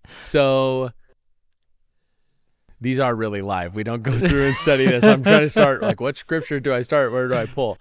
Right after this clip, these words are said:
Um, let me start with the concept. The concept is that the same Spirit that rose,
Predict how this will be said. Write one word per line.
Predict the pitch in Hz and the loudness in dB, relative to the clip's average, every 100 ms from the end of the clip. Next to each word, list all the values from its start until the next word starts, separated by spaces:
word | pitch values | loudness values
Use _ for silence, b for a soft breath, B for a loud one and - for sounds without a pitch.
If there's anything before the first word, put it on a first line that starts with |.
| B B B B - | B B B B -6
Um, | 127 120 123 113 117 110 - - | -4 -4 -4 -6 -10 -14 -20 -10
let | 120 | -6
me | 131 | -4
start | 135 131 | -4 -4
with | |
the | 117 | -6
concept. | - 104 98 101 | -8 -8 -8 -10
The | 110 | -12
concept | - 123 139 - 139 - | -8 -8 -6 -8 -10 -10
is | 95 95 90 87 | -10 -8 -8 -8
that | 85 | -12
the | 92 | -12
same | - 107 117 | -10 -8 -8
Spirit | 117 - 104 98 92 - | -10 -8 -8 -6 -8 -12
that | - | -14
rose, | - 95 104 107 | -12 -10 -8 -10